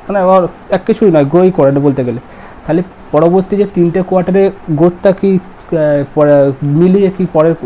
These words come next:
ইয়া, ফার্স্ট, আগের ব-, আগের কোয়ার্টার মানে এফআই টোয়েন্টি ফাইভ থেকে কি গ্রোথটা বাড়বে না ফ্ল্যাটিশ থাকবে, এরকম একটা কোশ্চেন, আহ, অ্যানালিস্ট করেছিল। কিন্তু ম্যানেজমেন্ট কমেন্ট এটাই বললো, ম্যানেজমেন্ট যে, যে এবছরে, আহ, রেনফলটা ভালো হওয়ার কারণে যে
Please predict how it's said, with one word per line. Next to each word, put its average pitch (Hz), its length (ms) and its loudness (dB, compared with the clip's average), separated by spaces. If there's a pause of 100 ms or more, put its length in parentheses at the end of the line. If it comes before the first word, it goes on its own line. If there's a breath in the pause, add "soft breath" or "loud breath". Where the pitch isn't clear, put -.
(160)
ইয়া, 143 360 2
ফার্স্ট, - 300 -4
আগের 156 180 0
ব-, 160 180 0
আগের 151 180 0
কোয়ার্টার 147 220 -2
মানে 151 120 -4
এফআই 160 180 -4
টোয়েন্টি 165 300 -4
ফাইভ 175 180 -6
থেকে 175 140 -4
কি 170 120 -4
গ্রোথটা 156 300 -4
বাড়বে 156 360 0 (540 loud breath)
না 147 360 2 (340)
ফ্ল্যাটিশ 196 360 -2
থাকবে, 156 220 0
এরকম 165 160 2
একটা 165 180 -4
কোশ্চেন, 156 400 -4
আহ, 135 320 0 (140)
অ্যানালিস্ট 156 340 -2
করেছিল। 151 320 -2 (460 loud breath)
কিন্তু 170 140 -2
ম্যানেজমেন্ট 165 580 0
কমেন্ট 170 320 0
এটাই 180 260 0
বললো, 165 280 2
ম্যানেজমেন্ট 160 420 0
যে, 165 220 2 (120)
যে 147 220 0 (300)
এবছরে, 165 400 0
আহ, 180 80 2 (760)
রেনফলটা 175 480 0
ভালো 151 280 0
হওয়ার 170 220 2
কারণে 170 380 0 (600 loud breath)
যে 143 220 2